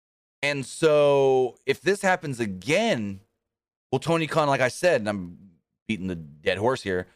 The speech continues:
have to rethink letting your talent go work internationally when they're scheduled for big upcoming matches and, you know, tournaments and this and that? So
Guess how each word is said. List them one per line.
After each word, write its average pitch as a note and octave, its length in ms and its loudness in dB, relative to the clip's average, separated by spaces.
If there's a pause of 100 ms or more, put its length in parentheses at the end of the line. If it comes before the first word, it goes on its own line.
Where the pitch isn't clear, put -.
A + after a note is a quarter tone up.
(140)
have C#3 200 -2
to B2 220 2 (500)
rethink D#3 1160 -4 (560)
letting B2 200 0
your A2+ 120 0
talent A2 320 -2
go G#2 80 0
work G#2+ 200 0
internationally F#2+ 800 -4 (460)
when C#3+ 220 -2
they're B2+ 420 2 (120)
scheduled E3 480 -2
for C3 180 -4
big B2+ 380 -2
upcoming B2 540 -2
matches A2 560 -2 (680)
and, F#2+ 300 -4 (180)
you G#2+ 140 -4
know, E2 160 -2
tournaments A2 640 -2
and F2+ 160 -6
this G#2+ 200 -4
and F2+ 180 -10
that? G#2 260 -2
So G2+ 480 0